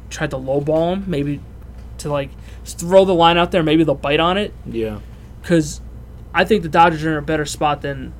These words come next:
Speaker 1: the Padres are, at least before the trades and everything happened. But, I mean, they're making a push, and I can't, that, it annoys me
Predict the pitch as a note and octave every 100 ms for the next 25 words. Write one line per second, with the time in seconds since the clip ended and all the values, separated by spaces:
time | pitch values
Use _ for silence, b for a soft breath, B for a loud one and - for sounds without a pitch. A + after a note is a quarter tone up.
0 | - - - D#3+ F3 E3+ C#3+ C#3+ D3 F3+
1 | - - - - - - - - - -
2 | D3 D3+ D3 C#3 D#3+ C#3 - B2+ C3 -
3 | - - C#3 C#3 C3+ C3+ C#3 C#3 C#3+ D3+
4 | - - - - - - - - - -
5 | - D3 C#3+ - - - - D3 F3+ G#3+
6 | A3 A3+ A#3 A3+ A3 A#3+ A#3 E3 D#3 F#3+
7 | F#3+ E3+ - - B B B B B -
8 | D#3 - E3 E3+ - - F3+ G#3+ C#4+ G3+
9 | E3 F#3+